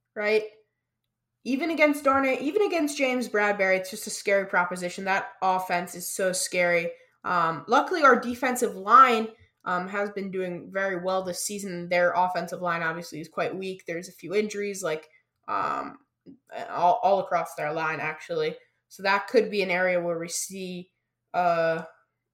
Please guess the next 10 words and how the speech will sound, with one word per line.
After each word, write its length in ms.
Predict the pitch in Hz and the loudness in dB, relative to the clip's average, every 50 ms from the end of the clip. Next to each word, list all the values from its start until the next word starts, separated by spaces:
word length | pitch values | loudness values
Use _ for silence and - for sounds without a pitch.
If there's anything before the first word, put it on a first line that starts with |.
| _ _ _ _ - | _ _ _ _ -16
you 80 | 202 202 | -10 -6
know, 180 | 175 156 156 | -4 -4 -4
some 440 | 175 - - - 180 170 160 175 - _ _ _ _ _ _ _ _ - | -6 -8 -6 -6 -4 -4 -4 -8 -12 _ _ _ _ _ _ _ _ 2
pressure 360 | - 202 202 196 - 214 180 | 2 2 2 2 -2 -4 -4
that 140 | 175 139 - | -4 -4 -6
we 80 | 170 | -4
get 300 | 170 180 170 - - - - | 0 0 0 0 0 -8 -14
towards 380 | - 202 180 185 180 180 - | -10 -6 -4 -4 -4 -4 -6
Russell 360 | 175 156 - - - 160 165 | -6 -6 -6 -6 -6 -6 -4
Wilson, 440 | 190 220 233 233 - - 185 180 180 | 0 0 0 0 0 -4 -4 -4 -6